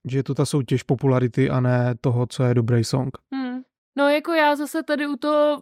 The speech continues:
Speaker 2: jsem chtěla zabřednout už víc do těch konspirací a to je právě tohleto, jako jak moc je možný si to vítězství koupit penězma,
Speaker 1: Hmm.
Speaker 2: když uděláš masivní reklamu.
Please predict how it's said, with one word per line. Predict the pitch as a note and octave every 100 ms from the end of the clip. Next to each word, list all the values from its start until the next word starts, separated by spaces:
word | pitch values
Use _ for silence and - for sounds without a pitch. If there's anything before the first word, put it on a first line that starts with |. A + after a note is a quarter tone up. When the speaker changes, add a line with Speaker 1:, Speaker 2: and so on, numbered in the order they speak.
| -
Speaker 2:
jsem | D#4 D4
chtěla | C4 D4 D4
zabřednout | C4 C4 A#3 B3+ A3+ A#3+ A3+ A#3
už | B3+ A#3+
víc | A#3+ G#3
do | A#3+
těch | C4+
konspirací | - A#3+ A3 A#3 A3 G3+ G3 E3 F#3+ - _ -
a | A3 G#3+ G#3+ G#3+ -
to | A#3+
je | A#3 A#3+ A#3+ B3+ - _
právě | - A#3 B3+
tohleto, | B3 C4+ E4+ A#3+
jako | G#3 F#3+ G#3
jak | G#3 G#3+
moc | B3+ C4 B3+
je | C#4 C4
možný | A#3 F#3 G#3 G3 F#3+
si | A#3
to | A#3
vítězství | G#3 A3+ G#3+ B3
koupit | A#3+ A#3 B3+
penězma, | - A#3 G3 F#3 F3+ - E4 _
Speaker 1:
Hmm. | D3+ C#3
Speaker 2:
když | B2 -
uděláš | G3+ A3 A3+
masivní | A3+ G#3+ A3+ C4
reklamu. | C4 - F#3 D#3 A3